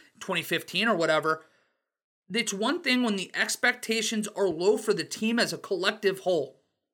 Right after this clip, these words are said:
But as soon as it feels like everything is perfect and the expectations are Super Bowl or bust, that is a lot of pressure and just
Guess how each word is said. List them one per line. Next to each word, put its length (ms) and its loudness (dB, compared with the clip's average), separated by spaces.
But 140 4
as 200 4
soon 300 2
as 160 4
it 140 2
feels 340 0
like 280 0
everything 580 2
is 160 0
perfect 640 0
and 360 2
the 340 0
expectations 880 0
are 220 -6
Super 400 0
Bowl 300 0
or 140 0
bust, 500 -2
that 200 4
is 240 4
a 160 2
lot 300 4
of 120 2
pressure 560 4
and 260 0
just 380 0